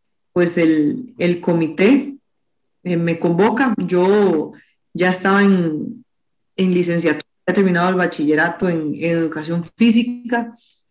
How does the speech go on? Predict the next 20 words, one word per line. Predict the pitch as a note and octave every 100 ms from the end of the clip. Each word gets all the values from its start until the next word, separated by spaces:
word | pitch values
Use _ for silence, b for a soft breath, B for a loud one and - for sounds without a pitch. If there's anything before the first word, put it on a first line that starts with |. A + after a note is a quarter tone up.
| -
y | F#3
yo | F3 F#3+
era | G#3
la | G#3
encargada | F#3+ E3 D#3 E3+ F#3 F#3+
del, | E3 D3+ C#3+ -
del | E3
equipo | D#3+ F#3 F3+
de | G3
Juegos | F#3 G3
Nacionales | G3+ E3+ D#3 F3 F3+ -
de |
Flores. | D3 G#3+ G#3+ - - - _ _ _ _ _ _
En | E3 E3
ese | E3
momento | G3 F3+ F3 F3 G3 F#3 D#3
era | D3+ E3+
cuando, | F3+ F3+ E3 D3 C#3+ - - -
cuando | D#3+ D#3
todavía | D#3 D3+ D#3 E3 F3 E3+ -